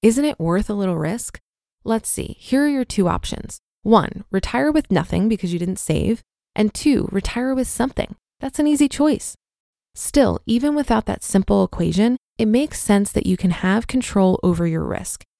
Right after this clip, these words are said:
If you take control over your retirement savings, you can invest in whatever assets fit your risk tolerance.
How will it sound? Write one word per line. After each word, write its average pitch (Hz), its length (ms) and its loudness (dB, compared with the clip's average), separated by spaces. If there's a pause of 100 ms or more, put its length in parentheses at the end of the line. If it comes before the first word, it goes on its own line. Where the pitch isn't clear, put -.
(280)
If - 180 4
you 202 100 6
take - 280 0
control 220 480 2
over 180 160 0
your 165 140 0
retirement 240 520 -4
savings, - 480 -6 (340)
you 220 200 4
can 311 180 -4
invest 220 480 0
in 190 140 4
whatever 175 440 4
assets 170 460 0
fit - 300 -2
your 226 140 0
risk 226 300 -2
tolerance. - 640 -4